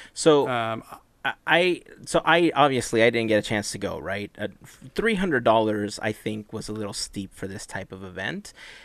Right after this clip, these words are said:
Speaker 1: Knowing
Speaker 2: Yes.
Speaker 1: what went into it, I may have tried to find a way to pay for this if I knew in
Speaker 2: Yeah.
Speaker 1: advance what was going to happen. Uh, again, I've seen all of the videos, right? And I
Speaker 2: Mm-hmm.
Speaker 1: think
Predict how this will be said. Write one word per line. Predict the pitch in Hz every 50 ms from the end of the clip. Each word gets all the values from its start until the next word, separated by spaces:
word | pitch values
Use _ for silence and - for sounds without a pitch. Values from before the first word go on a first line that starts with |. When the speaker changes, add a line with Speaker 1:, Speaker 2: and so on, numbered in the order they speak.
| _ _
Speaker 1:
Knowing | 117 120 120 127 131 143 165 175 175 175
Speaker 2:
Yes. | 160 127
Speaker 1:
what | 131 127 131 -
went | 123 120 117 110
into | - 113 123 127 - - 185 185 202
it, | 202 208 220 220 - _ _ _ - _ _ _ _ _ _ _ _ _ _ _ _
I | - 139 160 180
may | 190 180 170 156 147 147 165 190
have | 180 - - 202 180 - -
tried | - - - 147 139 143 143 -
to | - 156
find | - - - 127 117 120 120 117
a | 120 120
way | 120 117 110 107 104
to | 104 - - 117
pay | - - - - 113 104
for | 98 - - - 92
this | 80 80 - - - - - - - - - - - - _ -
if | 117 - -
I | 139 131 135
knew | 139 139 135
in | 139 131
Speaker 2:
Yeah. | 131
Speaker 1:
advance | 120 113 117 117 113 113 110 113 -
what | - 120 107 95
was | - 101 - -
going | - 107 101 107
to | - -
happen. | 92 - 104 101 95 - - 80 73 65 - _ - - - - - - _ -
Uh, | 123 123 113 113 113 107 -
again, | 127 131 147 156 143 131 -
I've | 127 135 -
seen | - - 156 147 143 -
all | 131 139 151
of | 165 151
the | 127 120
videos, | 110 117 95 85 64 - - - - - - - _ _ -
right? | 117 107 107 117 117 120 -
And | - 120 120 120 120 104
I | 117 127
Speaker 2:
Mm-hmm. | 123 107
Speaker 1:
think | 104 175 180 180 170 -